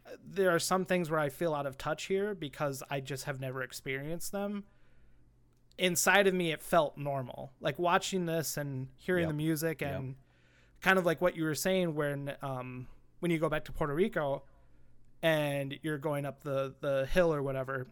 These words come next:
Speaker 1: and you
Speaker 2: Mm-hmm.
Speaker 1: roll down the windows, you're hearing the music, you're smelling the food.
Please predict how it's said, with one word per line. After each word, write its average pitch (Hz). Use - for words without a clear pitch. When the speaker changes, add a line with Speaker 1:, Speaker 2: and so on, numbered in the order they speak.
Speaker 1:
and 131
you 113
Speaker 2:
Mm-hmm. 92
Speaker 1:
roll 147
down 139
the 135
windows, 160
you're 139
hearing 139
the 131
music, 165
you're 143
smelling 143
the 123
food. 156